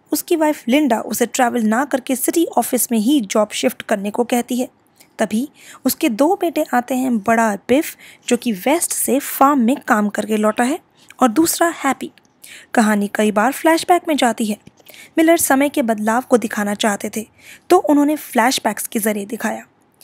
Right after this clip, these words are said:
विली को पास्ट की इल्यूजन्स दिखती हैं कि किस तरह उसके बेटे उससे बचपन में कितना प्यार करते थे। पास्ट में उसका एक अफेयर भी था।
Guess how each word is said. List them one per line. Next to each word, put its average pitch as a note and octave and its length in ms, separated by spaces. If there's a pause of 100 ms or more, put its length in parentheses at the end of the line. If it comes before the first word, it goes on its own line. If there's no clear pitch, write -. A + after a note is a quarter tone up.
(220)
विली G#3 220
को B3+ 320 (300)
पास्ट D#4+ 320
की D#4 100
इल्यूजन्स B3 640
दिखती A3+ 340
हैं - 80 (400)
कि E4+ 80
किस - 320
तरह D4+ 300
उसके - 240
बेटे A3+ 340
उससे B3 400 (480)
बचपन C4 320
में A#3 120
कितना A3+ 340
प्यार G#3+ 200
करते G#3+ 360
थे। A3+ 100 (640)
पास्ट G3+ 300
में B3 200 (320)
उसका F4+ 340
एक E4+ 120
अफेयर A3+ 440
भी G#3+ 140
था। G#3 160